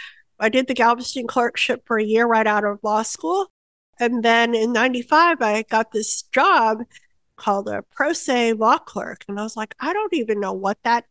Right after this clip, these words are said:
is." So I did a little research and I said, "Well, I, I don't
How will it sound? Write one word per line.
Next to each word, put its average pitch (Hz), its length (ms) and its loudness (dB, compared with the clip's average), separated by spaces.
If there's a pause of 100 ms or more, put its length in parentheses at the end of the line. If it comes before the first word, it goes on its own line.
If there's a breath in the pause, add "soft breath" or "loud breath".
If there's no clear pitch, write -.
is." 190 340 0
So 202 400 2 (560 loud breath)
I 208 360 2
did 208 180 2
a 208 60 4
little 202 260 2
research 269 760 2
and 196 160 -4
I 180 180 -4
said, 190 260 -6
"Well, - 260 -2
I, 202 360 -2
I 190 160 -2
don't 202 300 0